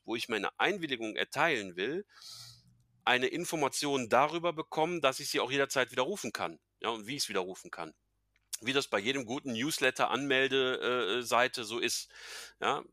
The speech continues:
ähm, oder wie das auch in jedem Newsletter dann, ähm, der Fall ist, wo dann unten steht, „Ja, wenn Sie Newsletter nicht mehr erhalten wollen, dann klicken Sie bitte hier.“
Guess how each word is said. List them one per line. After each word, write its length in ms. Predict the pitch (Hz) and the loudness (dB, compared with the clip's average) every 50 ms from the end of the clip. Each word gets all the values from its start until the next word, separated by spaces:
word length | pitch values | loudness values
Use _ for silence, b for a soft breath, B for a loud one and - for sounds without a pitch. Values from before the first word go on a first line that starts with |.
| _ - | _ -8
ähm, 420 | - 104 110 110 110 113 113 110 73 | -2 0 0 2 0 0 -2 -4 -2
oder 260 | 90 113 110 107 101 | 2 4 4 4 4
wie 40 | 110 | 2
das 180 | 117 120 - - | 0 0 0 2
auch 220 | 107 107 107 120 | 0 0 0 0
in 100 | 110 107 | -2 0
jedem 400 | 110 127 123 123 120 117 110 - | 2 2 2 2 0 0 -4 -6
Newsletter 480 | 120 123 - - - 120 107 - 107 98 | -8 -6 -4 0 2 2 4 4 4 4
dann, 320 | 98 95 98 101 90 87 - | 4 0 0 -4 -10 -12 -8
ähm, 440 | - - 95 92 95 98 98 98 95 - 95 92 92 | -4 -4 -2 -2 -4 -4 -8 -10 -12 -14 -18 -20 -6
der 120 | 92 101 95 | -4 -4 -2
Fall 280 | - - 90 90 101 | 0 0 0 0 0
ist, 300 | 101 104 135 - - - | -2 -2 -4 -4 -4 -4
wo 60 | - 104 | -2 -2
dann 180 | 104 104 104 | -2 -2 -2
unten 220 | 82 117 123 107 - | -4 -8 -8 -8 -10
steht, 340 | - - 104 107 107 - | -4 -2 -2 -2 -2 0
„Ja, 160 | - 98 107 107 | 0 0 0 0
wenn 100 | 104 92 | -4 -8
Sie 100 | 95 101 | -10 -10
Newsletter 380 | 107 113 - - 104 - 101 | -10 -6 -4 -4 -2 -2 -4
nicht 160 | 104 107 - | -6 -6 -4
mehr 120 | - 104 98 | -2 -2 0
erhalten 300 | 98 98 101 - 101 92 | 2 0 0 0 -4 -6
wollen, 200 | 95 98 101 98 | -6 -4 -4 -4
dann 100 | 92 - | -6 -6
klicken 200 | - 104 - 95 | -8 -12 -12 -12
Sie 100 | 95 90 | -16 -16
bitte 180 | - - - | -14 -14 -12
hier.“ 240 | 90 87 92 87 80 | -12 -8 -8 -8 -8